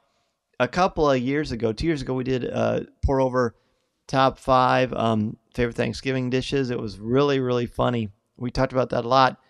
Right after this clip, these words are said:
Uh, my favorite side dish is sweet potatoes, I think. I mean, I love mashed potatoes and gravy, but I feel like that's kind of, like,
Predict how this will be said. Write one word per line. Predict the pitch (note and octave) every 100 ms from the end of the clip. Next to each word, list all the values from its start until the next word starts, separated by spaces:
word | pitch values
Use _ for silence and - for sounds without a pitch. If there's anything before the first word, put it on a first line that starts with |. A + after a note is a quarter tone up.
| _ _ _ - _
Uh, | B2+ B2+ B2+
my | C#3+ D#3
favorite | G3 A3+
side | A3 F3+
dish | F3 E3+
is | A2
sweet | - A#2+ C3+
potatoes, | A#2 A#2+ - - -
I |
think. | - - -
I |
mean, | C3 C3+
I |
love | D#3 F#3+
mashed | F3 D#3+ -
potatoes | D#3 C3+ A#2
and |
gravy, | A2+ C3+
but | C#3
I | D3+
feel | D#3
like | D3 -
that's | C3+ C3
kind | - C3
of, | B2 A2+
like, | A#2 G#2+